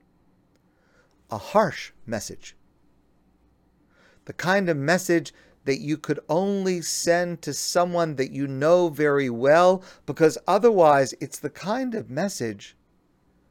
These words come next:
that could crush a person's spirit. Now, we might have expected Mordechai's criticism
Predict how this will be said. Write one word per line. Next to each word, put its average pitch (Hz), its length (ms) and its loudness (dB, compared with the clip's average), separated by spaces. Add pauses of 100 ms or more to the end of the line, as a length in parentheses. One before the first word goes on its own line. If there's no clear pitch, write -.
(320)
that 147 180 -8
could - 180 -8
crush 185 360 -4
a 165 60 -6
person's 151 560 -10
spirit. - 600 -12 (2250)
Now, 170 320 2 (360)
we 180 240 -2
might 208 500 0
have 220 180 -2
expected - 1000 -4 (240)
Mordechai's 165 720 2
criticism 156 920 0